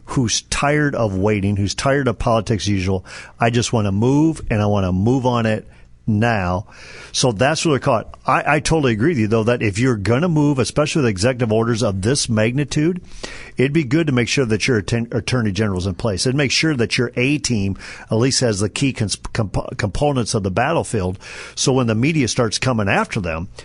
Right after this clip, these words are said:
to undermine your message, when Hollywood comes after you to undermine your message, instead of getting in the, the, getting caught up in the emotional debate, you're getting caught up in the factual debate. 'Cause in this case, the data should win, the facts should win.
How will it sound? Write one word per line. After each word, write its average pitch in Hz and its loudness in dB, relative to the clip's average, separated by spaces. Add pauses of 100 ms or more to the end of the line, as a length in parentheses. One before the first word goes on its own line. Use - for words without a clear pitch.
(120)
to - -2
undermine 139 2
your 107 2
message, 107 0 (260)
when 107 0
Hollywood 143 2
comes 107 0
after 139 0
you 101 0 (240)
to 139 0
undermine 127 2
your 101 0
message, 101 0 (300)
instead 175 0
of 160 -2
getting 143 0
in 123 2
the, 107 0 (120)
the, 107 0 (120)
getting 131 0
caught 131 0
up 131 -2
in 135 2
the 117 0
emotional 135 0
debate, 180 0 (420)
you're 127 0
getting 139 -2
caught 139 0
up 127 -2
in 143 -2
the 139 0
factual 123 -2
debate. 87 -4 (340)
'Cause 120 2
in 127 2
this 196 2
case, 117 0
the 110 0
data 127 2
should 131 0
win, 117 2
the 98 0
facts 131 -2
should 107 0
win. 98 0